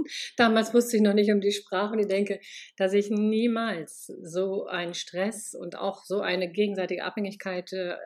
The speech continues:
auch als Paar, ehrlich gesagt, auch von der Frauenrolle her haben möchte. Ich, und habe dann früh überlegt, äh, ja,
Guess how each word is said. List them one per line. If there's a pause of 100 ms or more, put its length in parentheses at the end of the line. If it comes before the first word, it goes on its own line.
(140)
auch
als
Paar,
ehrlich
gesagt,
auch
von
der
Frauenrolle
her
haben
möchte.
Ich,
und
habe
dann
früh
überlegt,
äh, (1000)
ja,